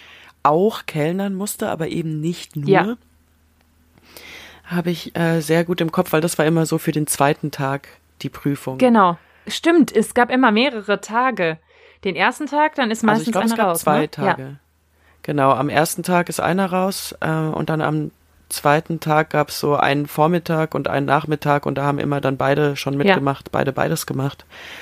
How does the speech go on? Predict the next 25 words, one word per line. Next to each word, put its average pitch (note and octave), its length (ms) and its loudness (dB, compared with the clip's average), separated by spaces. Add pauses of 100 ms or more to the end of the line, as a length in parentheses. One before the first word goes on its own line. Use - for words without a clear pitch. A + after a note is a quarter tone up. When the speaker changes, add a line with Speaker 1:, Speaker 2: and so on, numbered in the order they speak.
(120)
Speaker 1:
Und - 140 -6
da C#3 140 0
wurde C3+ 200 0
dann C3+ 160 2
am C3 140 -4
Nachmittag C3+ 540 -4
der, B2+ 280 -2 (320)
der C#3+ 120 2
Sieger C#3+ 260 4
gekrönt C3+ 400 0
und B2 120 -4
gefühlt C#3 360 0
war C3+ 100 4
vormittags, C3+ 720 -2
zweiter - 360 -2
Tag B2+ 280 0
immer B2+ 320 0 (140)
Service. - 560 -4 (960)
Speaker 2:
Und, D4+ 460 2
äh, A3 240 0 (120)
es A3 200 -6
ging B3 240 0
eigentlich A3 420 0
immer A3 260 4
um G3 360 -2